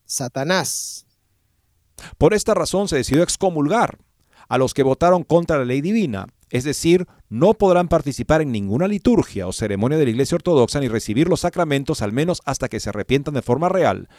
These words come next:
Speaker 2: lo cual solo podrá producirse mediante la anulación de la vergonzosa legislación en el Parlamento.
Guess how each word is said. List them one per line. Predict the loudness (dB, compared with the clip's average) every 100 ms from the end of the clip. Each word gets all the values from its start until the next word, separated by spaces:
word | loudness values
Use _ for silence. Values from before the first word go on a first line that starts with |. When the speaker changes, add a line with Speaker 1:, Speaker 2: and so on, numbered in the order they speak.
| -20 -2
Speaker 2:
lo | 0
cual | 2 2
solo | 2 2
podrá | 2 0
producirse | 0 -2 -2 -2 0
mediante | -2 -2 -2
la | -2 0
anulación | -2 -2 -4 -2 2 2 0 -16 _ _ _
de | -2
la | 0
vergonzosa | 0 -2 -4 -4 -4
legislación | -6 -4 -2 0 0 -2
en | -2
el | -6
Parlamento. | -4 -4 -2 -2 -4 -10 -14